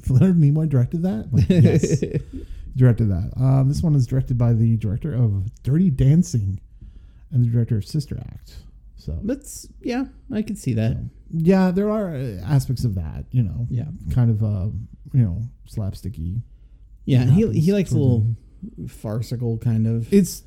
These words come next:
Speaker 1: yeah, farcical in a way, but
Speaker 2: Yeah.
Speaker 1: kind of rooted in somewhat kind of a reality that doesn't, you know. Leonard Nimoy does regret not directing this sequel.
Speaker 2: What, what did, was he filming instead? I read that
Speaker 1: He
Speaker 2: he
Speaker 1: was
Speaker 2: filmed something
Speaker 1: filming
Speaker 2: else.
Speaker 1: some Gene, the Gene Wilder movie. I can't think of it right now.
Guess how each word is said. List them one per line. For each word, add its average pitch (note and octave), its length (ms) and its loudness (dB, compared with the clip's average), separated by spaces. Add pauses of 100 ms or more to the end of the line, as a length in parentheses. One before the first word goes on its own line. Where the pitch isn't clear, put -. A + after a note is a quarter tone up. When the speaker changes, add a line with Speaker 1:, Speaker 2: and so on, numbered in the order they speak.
Speaker 1:
yeah, G3+ 400 2
farcical D#3+ 720 0
in C#3+ 100 2
a C#3+ 60 6
way, A#2 320 4
but A#2+ 240 0 (160)
Speaker 2:
Yeah. - 140 -6
Speaker 1:
kind B2 180 4
of G#2+ 160 2 (180)
rooted A2+ 300 2
in G#2+ 340 2
somewhat A2 600 0 (240)
kind A2+ 180 2
of G#2 100 0
a G#2 40 -4
reality G2 840 -4
that - 180 -8
doesn't, - 400 -6
you A#1+ 120 -10
know. A1 120 -10 (380)
Leonard F3 260 6
Nimoy D3 400 6
does F3 240 0
regret B2+ 480 2
not A#2+ 420 2
directing A#2+ 520 -2 (180)
this - 220 -8
sequel. C3+ 500 -8 (360)
Speaker 2:
What, B3+ 180 -8
what G3 160 -2
did, A#3+ 180 -6
was F3+ 140 -6
he G#3+ 140 0
filming F#3+ 360 0
instead? B2+ 460 0
I A2+ 60 0
read C#3+ 220 0
that C#3 120 0
Speaker 1:
He D3 80 4
Speaker 2:
he C#3+ 60 2
Speaker 1:
was C#3 120 4
Speaker 2:
filmed D3 220 0
something - 260 2
Speaker 1:
filming E3+ 180 6
Speaker 2:
else. C3 120 4
Speaker 1:
some D#3 240 2
Gene, C3+ 380 0
the B2+ 100 4
Gene C3 300 0
Wilder B2 340 4
movie. G#2 240 0
I F2 60 -4
can't B2 200 0
think A#2 160 0
of F#2+ 140 0
it C#2+ 100 -8
right C2+ 220 -8
now. D2 260 -10